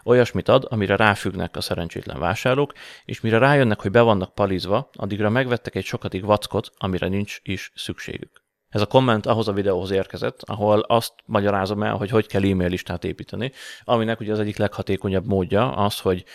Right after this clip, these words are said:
csalikat, vagy angolul szerintem ez szerencsésebb kifejezés, lead magneteket gyártunk,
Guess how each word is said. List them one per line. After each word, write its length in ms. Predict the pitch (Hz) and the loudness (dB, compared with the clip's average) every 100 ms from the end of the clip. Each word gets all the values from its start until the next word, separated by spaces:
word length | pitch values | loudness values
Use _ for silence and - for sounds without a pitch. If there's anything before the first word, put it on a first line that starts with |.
| - - _ | -20 -20 _
csalikat, 560 | - 107 98 98 127 - | 0 0 2 0 0 0
vagy 360 | 95 90 - _ - | 0 0 -2 _ 0
angolul 480 | 107 107 95 98 113 | 2 4 2 2 0
szerintem 500 | - 95 92 95 92 | -2 -2 0 -2 -2
ez 100 | 87 | -2
szerencsésebb 560 | - 87 85 87 90 | -2 -4 -4 -10 -10
kifejezés, 520 | - 92 90 92 107 - - | -12 -10 -6 -6 -6 -10 -10
lead 280 | 110 107 104 | 0 0 2
magneteket 680 | 98 95 92 - - 87 - | 0 0 -4 -8 -10 -10 -12
gyártunk, 560 | - 90 80 - 139 | -4 -2 -2 -4 -8